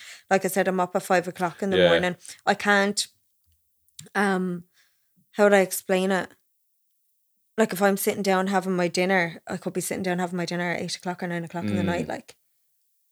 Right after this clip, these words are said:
Speaker 1: um, and some people might think that's crazy, but I'm passionate about what I want to do.
Speaker 2: Mm.
Speaker 1: Um, so there's so many hours in the day I can slot in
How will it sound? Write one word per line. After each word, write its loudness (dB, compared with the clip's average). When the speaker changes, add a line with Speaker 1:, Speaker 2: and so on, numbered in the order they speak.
Speaker 1:
um, -2
and -2
some 0
people -2
might -2
think -8
that's -6
crazy, -4
but 2
I'm 4
passionate -2
about 0
what 0
I 0
want -8
to -10
do. -6
Speaker 2:
Mm. -4
Speaker 1:
Um, -2
so 0
there's -4
so 2
many 2
hours 0
in -4
the -4
day -4
I -6
can -8
slot 0
in -4